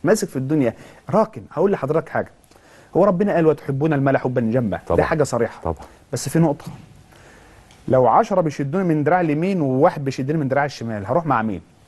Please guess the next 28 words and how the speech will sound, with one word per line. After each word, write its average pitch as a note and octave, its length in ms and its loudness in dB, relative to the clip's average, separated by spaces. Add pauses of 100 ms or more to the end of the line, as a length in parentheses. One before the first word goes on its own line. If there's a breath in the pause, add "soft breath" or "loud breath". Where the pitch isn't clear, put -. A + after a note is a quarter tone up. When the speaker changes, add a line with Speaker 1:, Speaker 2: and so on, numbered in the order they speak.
(200)
Speaker 2:
اليمين. C2+ 360 0 (340)
Speaker 1:
ليه؟ C3 240 2
القوة E3 460 2
مع... C#3+ 220 -2
مع C3 200 -2
مين؟ C3+ 220 -2 (140)
Speaker 2:
مع C#2+ 140 0
اليمين. D2 340 -4 (520)
Speaker 1:
عشان A#2 260 -4
خاطر E3 280 -4 (140)
أنا C3 260 2 (120)
بعمر D3 680 0
هنا F3+ 140 2
كتير، A#2+ 340 -2 (880 loud breath)
لكن B2 240 2
لو F#3+ 180 6
بعمر E3 600 2
في - 140 -12
المنطقة D3+ 420 0
التانية G3+ 340 2
كتير G#3+ 300 2
هروح D#3 240 2
معاها. B2+ 240 0 (360 loud breath)
Speaker 2:
أصل G#2 220 -2
هي A#2+ 80 2
برضو G2 340 0
ال-، D2+ 220 -6
ال-، C2+ 160 -6